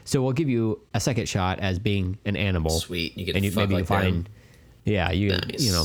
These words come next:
Speaker 1: partner up with a animal of the same species, and
Speaker 2: Mm-hmm.
Speaker 1: maybe you'll get it then. I don't know. So I'm watching this movie, right? And, um, but the, the thought crosses my mind. I was like, "Well, maybe it's,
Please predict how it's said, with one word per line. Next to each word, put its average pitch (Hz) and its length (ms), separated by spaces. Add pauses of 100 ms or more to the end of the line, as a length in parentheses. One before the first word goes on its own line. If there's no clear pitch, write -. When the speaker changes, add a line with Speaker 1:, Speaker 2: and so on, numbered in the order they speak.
Speaker 1:
partner 110 300
up 92 140
with 92 140
a 90 300 (580)
animal 95 260
of 90 100
the - 80
same 90 200
species, 82 500
and 98 100
Speaker 2:
Mm-hmm. 101 240 (220)
Speaker 1:
maybe 101 240
you'll 87 220 (200)
get 98 140
it 80 100
then. - 160 (120)
I 113 80
don't 92 140
know. - 60 (1400)
So - 160
I'm 139 120
watching 170 220
this 117 140
movie, 80 220
right? 85 220 (520)
And, 90 500
um, 82 320 (1500)
but 127 180
the, 131 220
the 123 120
thought 160 260
crosses 117 260
my 107 140
mind. 101 400
I - 220
was 117 120
like, 123 120
"Well, 208 160
maybe 226 260
it's, - 220